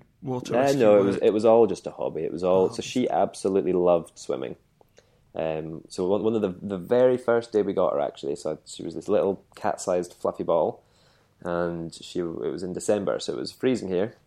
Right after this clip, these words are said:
Speaker 2: And the first thing we did is we opened the back, um, the back sort of sun lounge door, and she went up to a, a pot in the garden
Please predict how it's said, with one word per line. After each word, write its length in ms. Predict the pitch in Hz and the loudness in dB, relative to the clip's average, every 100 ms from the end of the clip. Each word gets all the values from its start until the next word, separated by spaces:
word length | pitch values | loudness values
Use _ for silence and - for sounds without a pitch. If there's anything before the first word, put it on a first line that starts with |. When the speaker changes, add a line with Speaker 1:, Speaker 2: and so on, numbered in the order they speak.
| _ _ _ _ _ _ _ | _ _ _ _ _ _ _
Speaker 2:
And 80 | 107 | -6
the 40 | - | 2
first 240 | 113 113 | 2 4
thing 100 | 110 | -2
we 60 | 95 | 0
did 120 | 90 | -2
is 80 | 90 | 0
we 100 | 90 | 0
opened 240 | 92 92 | 0 -4
the 60 | 87 | 2
back, 360 | 87 - - - | 2 0 -10 -4
um, 460 | 85 85 73 82 _ _ _ _ _ _ _ _ - - 95 | -2 -2 -6 -12 _ _ _ _ _ _ _ _ -20 -16 -8
the 80 | |
back 200 | 90 87 | -4 -4
sort 140 | - - | -6 -8
of 40 | |
sun 140 | 104 92 | -4 -2
lounge 200 | 90 - | -4 0
door, 300 | 95 117 - _ _ _ _ _ _ _ 95 | 2 2 -2 _ _ _ _ _ _ _ -6
and 380 | 92 90 90 - | -4 -4 -6 -8
she 140 | - | -4
went 200 | 95 107 | 2 2
up 200 | 104 - | 2 -2
to 160 | - 101 | 0 4
a, 300 | 95 90 90 - _ _ _ _ _ _ _ _ - - | 6 4 2 -4 _ _ _ _ _ _ _ _ -20 -18
a 60 | 101 | -18
pot 400 | - 123 - - | -2 2 2 0
in 80 | 101 | -8
the 60 | 92 | -2
garden 420 | 95 95 101 | 0 0 -2